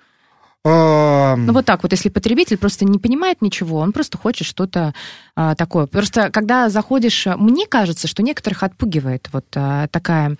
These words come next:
Speaker 2: избирательность, когда заходишь в спортивный магазин спортивного
Speaker 1: Мгм.
Speaker 2: питания, там стоят банки. А, обычно продавцами выступают какие-то молодые люди,
Speaker 1: Мгм.
Speaker 2: такие <laughs> очень
Speaker 1: Мгм.
Speaker 2: с мышцами. Ну, мне
Speaker 1: Ну
Speaker 2: ка-,
Speaker 1: да,
Speaker 2: я
Speaker 1: да,
Speaker 2: всё
Speaker 1: да.
Speaker 2: время попадаю,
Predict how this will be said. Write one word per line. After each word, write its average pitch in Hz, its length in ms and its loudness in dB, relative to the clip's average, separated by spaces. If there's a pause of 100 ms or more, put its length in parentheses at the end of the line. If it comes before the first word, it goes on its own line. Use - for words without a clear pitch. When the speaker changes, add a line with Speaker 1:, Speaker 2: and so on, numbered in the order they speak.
(380)
Speaker 2:
избирательность, 185 640 0
когда 175 180 -4
заходишь 180 380 -2
в - 60 -8
спортивный 240 560 -2
магазин 180 320 0
спортивного 180 560 0
Speaker 1:
Мгм. 131 80 4
Speaker 2:
питания, 240 400 2
там 175 160 -4
стоят 180 340 -2
банки. 190 800 -2 (360)
А, 190 680 4
обычно 185 580 0
продавцами 180 540 0
выступают 175 460 -2
какие-то 170 180 -4
молодые 160 340 2
люди, 139 260 6
Speaker 1:
Мгм. 123 60 4
Speaker 2:
такие 170 460 0 (120)
<laughs> 208 140 0
очень 240 360 8
Speaker 1:
Мгм. 113 120 0 (240)
Speaker 2:
с - 120 -6
мышцами. 247 480 4
Ну, 233 140 2
мне 277 180 6
Speaker 1:
Ну 143 80 6
Speaker 2:
ка-, - 60 6
Speaker 1:
да, 131 100 6
Speaker 2:
я 233 220 4
Speaker 1:
да, 233 60 2
Speaker 2:
всё 113 120 4
Speaker 1:
да. 117 60 4
Speaker 2:
время 202 200 2
попадаю, 240 540 0